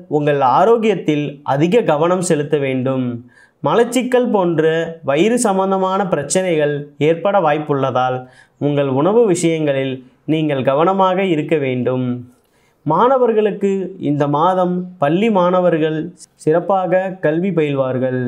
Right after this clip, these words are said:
தன்னம்பிக்கையுடன் செயல்படுவார்கள். வெளிநாடு சென்று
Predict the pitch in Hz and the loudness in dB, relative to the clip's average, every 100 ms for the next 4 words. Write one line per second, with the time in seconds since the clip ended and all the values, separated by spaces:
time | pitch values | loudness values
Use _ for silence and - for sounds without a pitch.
0 | 117 113 _ _ _ - 160 220 262 247 | -6 -10 _ _ _ -2 0 2 2 2
1 | 214 196 185 180 185 165 143 139 135 127 | 2 2 2 0 0 0 0 0 0 0
2 | 123 123 127 123 120 120 117 _ _ _ | 0 0 -2 -2 -6 -10 -18 _ _ _
3 | 156 202 254 254 247 247 214 202 180 | 0 2 2 2 2 0 0 0 0